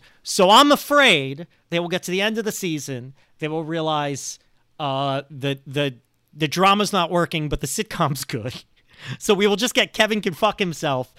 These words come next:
The whole thing will be the multi-camera thing. The whole thing will be looking at Kevin's stupid fucking face and his loser friends acting like idiots.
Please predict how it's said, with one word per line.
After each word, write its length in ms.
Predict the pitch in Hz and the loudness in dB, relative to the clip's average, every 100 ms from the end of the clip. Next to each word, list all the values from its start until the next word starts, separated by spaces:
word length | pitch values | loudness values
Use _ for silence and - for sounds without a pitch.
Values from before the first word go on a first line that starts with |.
| - - | -20 -2
The 120 | 170 | 2
whole 240 | 170 254 262 | 6 6 6
thing 300 | 214 180 160 | 0 -2 -2
will 140 | 160 | -6
be 140 | 151 | -6
the 100 | 151 | -6
multi-camera 720 | 151 143 147 135 143 127 131 | -4 -6 -6 -10 -10 -10 -10
thing. 340 | 120 131 113 113 - - | -12 -12 -14 -16 -20 -2
The 120 | 165 | 0
whole 180 | 247 269 | 2 0
thing 240 | 214 175 | -4 -8
will 140 | 151 | -10
be 320 | 139 143 139 131 | -8 -8 -8 -10
looking 300 | 151 147 160 | -8 -6 -6
at 140 | 143 - | -10 -6
Kevin's 320 | 156 143 135 | -6 -4 -4
stupid 300 | - 143 135 | -4 -6 -6
fucking 320 | 151 131 135 | -6 -8 -12
face 340 | - 127 127 | -14 -14 -16
and 140 | - 131 | -14 -14
his 240 | 120 - | -14 -12
loser 280 | 139 135 135 | -10 -10 -12
friends 520 | - 139 123 120 131 - _ | -12 -12 -10 -14 -18 -20 _
acting 280 | 139 135 143 | -12 -10 -10
like 140 | 127 | -10
idiots. 440 | 170 135 120 - | -8 -8 -10 -14